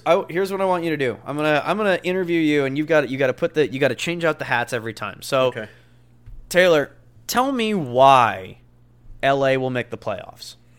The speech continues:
Speaker 2: Why L A will make the playoffs? Um,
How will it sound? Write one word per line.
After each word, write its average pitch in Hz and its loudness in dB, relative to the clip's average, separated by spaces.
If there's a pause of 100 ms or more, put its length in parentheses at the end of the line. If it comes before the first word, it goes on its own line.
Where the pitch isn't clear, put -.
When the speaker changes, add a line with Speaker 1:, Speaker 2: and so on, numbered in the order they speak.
(440)
Speaker 2:
Why 104 -16
L 104 -14
A 107 -10
will 113 -10
make 104 -14
the 98 -14
playoffs? 90 -18 (600)
Um, 147 -6